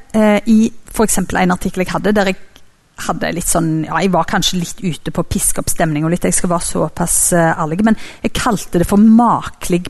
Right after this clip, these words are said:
barnetro, denne artikkelen her. Makelig barnetro. Det vekte en del, eh, skikkelig,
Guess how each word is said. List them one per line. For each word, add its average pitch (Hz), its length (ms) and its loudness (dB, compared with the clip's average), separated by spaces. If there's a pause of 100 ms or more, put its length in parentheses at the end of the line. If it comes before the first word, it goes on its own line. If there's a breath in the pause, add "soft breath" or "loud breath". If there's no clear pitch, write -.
barnetro, 156 600 -2 (540 loud breath)
denne 170 260 0
artikkelen 175 440 -4
her. - 180 -10 (240 soft breath)
Makelig 175 540 0
barnetro. 160 400 -2
Det 202 120 2
vekte - 280 -2
en 180 80 2
del, 165 200 0 (200)
eh, - 220 -14
skikkelig, 175 520 -4